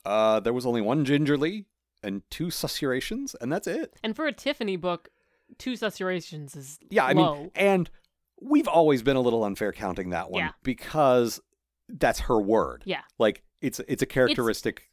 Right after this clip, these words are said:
Speaker 1: thing.
Speaker 2: because once Terry Pratchett discovered he liked the word,
Speaker 1: Yeah, he
Speaker 2: it
Speaker 1: started using it
Speaker 2: was
Speaker 1: in other
Speaker 2: in
Speaker 1: work,
Speaker 2: other
Speaker 1: in
Speaker 2: books,
Speaker 1: other
Speaker 2: and we
Speaker 1: books
Speaker 2: had
Speaker 1: and
Speaker 2: in one book there was, like, fucking five of them or
Speaker 1: Yeah, there
Speaker 2: something,
Speaker 1: was.
Speaker 2: and it wasn't a Tiffany book.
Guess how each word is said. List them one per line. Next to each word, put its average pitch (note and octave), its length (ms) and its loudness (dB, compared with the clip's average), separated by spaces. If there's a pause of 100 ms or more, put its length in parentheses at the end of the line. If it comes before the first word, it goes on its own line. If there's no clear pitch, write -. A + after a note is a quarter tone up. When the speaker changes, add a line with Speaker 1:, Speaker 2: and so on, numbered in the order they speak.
Speaker 1:
thing. A2 200 0
Speaker 2:
because D4 520 -6
once A#3 380 -8
Terry A#3+ 260 -6
Pratchett G3 480 -6
discovered F#3 460 -6
he - 100 -18
liked D#3 400 -12
the A3 80 -2
word, A3+ 360 -4
Speaker 1:
Yeah, G#2 200 2
he F#2+ 100 -2
Speaker 2:
it - 60 2
Speaker 1:
started A#2 280 2
using G2+ 240 -2
it F#2 40 -2
Speaker 2:
was F2+ 60 -4
Speaker 1:
in E2+ 80 -2
other F2+ 180 -2
Speaker 2:
in - 100 0
Speaker 1:
work, G3+ 60 2
Speaker 2:
other G3+ 140 -2
Speaker 1:
in F3 60 -6
Speaker 2:
books, F#3 240 -2
Speaker 1:
other F#3 80 -2
Speaker 2:
and F3+ 100 0
we G3+ 60 -2
Speaker 1:
books G#3+ 80 -4
Speaker 2:
had A3+ 100 0
Speaker 1:
and G3+ 140 -2
Speaker 2:
in E3 60 -10
one F3 300 -4
book F#3+ 240 -4
there F3 160 -6
was, F3+ 160 -10
like, D3+ 160 -12
fucking D3 400 -16
five C3+ 340 -12
of F3 140 -4
them F3+ 180 -2
or F3+ 60 -4
Speaker 1:
Yeah, - 80 -6
there F#3 120 2
Speaker 2:
something, F#3+ 260 -4
Speaker 1:
was. G3+ 100 -4
Speaker 2:
and G3+ 80 -2
it A3 80 -4
wasn't G#3 280 0
a E3+ 40 -6
Tiffany D#3+ 320 -10
book. C#3+ 280 -18